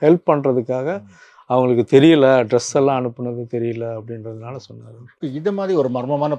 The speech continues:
Speaker 2: பிரதேசங்கள்ங்கிறது உங்க டிராவல்ல நீங்க வேற எங்கேயாவது பார்த்திருக்கீங்களா?
Speaker 1: டிராவல்ல வந்து பாத்தீங்கன்னா, நான் வந்து ஆக்சுவலா காஷ்மீர், நம்ம இந்தியா பார்டர்ஸ் போனேன்.
Speaker 2: ம்.
Speaker 1: எவரெஸ்ட்டுக்கு சுத்துக்க உள்ள இந்தியா பார்டர்ஸ்
Speaker 2: ம்.
Speaker 1: போனேன்.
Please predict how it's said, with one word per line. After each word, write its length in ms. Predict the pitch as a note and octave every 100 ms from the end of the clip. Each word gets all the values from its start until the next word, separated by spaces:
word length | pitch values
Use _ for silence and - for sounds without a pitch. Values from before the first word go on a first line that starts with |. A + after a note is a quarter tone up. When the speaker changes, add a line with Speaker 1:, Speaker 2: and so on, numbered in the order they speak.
| A#2
Speaker 2:
பிரதேசங்கள்ங்கிறது 680 | A#2 A2+ A#2+ A#2 A#2 C3+
உங்க 160 | B2+ B2 G#2+ C3
டிராவல்ல 340 | C#3 C#3+ C#3
நீங்க 180 | B2 A2+
வேற 200 | C3 C#3+
எங்கேயாவது 340 | C#3 C#3+ A2+
பார்த்திருக்கீங்களா? 480 | F#2+ F2+ E2+ E2+ B2+
Speaker 1:
டிராவல்ல 560 | C3 D#3 D#3+ D#3 C3+ C3+
வந்து 220 | C3 C3
பாத்தீங்கன்னா, 340 | B2+ C3 D#3
நான் 240 | C3 C3 C3+
வந்து 240 | C#3+ D#3
ஆக்சுவலா 600 | C#3 - D3 D3+ C3 A2 A#2+ A#2+ A#2 A2+ -
காஷ்மீர், 500 | D3+ F#3 - E3+ C3
நம்ம 260 | B2+ B2 B2
இந்தியா 340 | D#3+ F#3 F#3+
பார்டர்ஸ் 580 | C3 C3 D#3 E3+ D3 -
போனேன். 220 | A#2 G#2+ _ _
Speaker 2:
ம். 400 | G#2 F#2+ _ -
Speaker 1:
எவரெஸ்ட்டுக்கு 540 | C#3 D3+ C#3 - C3
சுத்துக்க 480 | A2+ C3 A2+ B2+ C3
உள்ள 260 | A#2 A2+ A#2
இந்தியா 340 | A#2 A2+ A#2+
பார்டர்ஸ் 500 | A2 A2 A#2+ A#2+ G#2 F#2
Speaker 2:
ம். 40 |
Speaker 1:
போனேன். 240 | G#2 -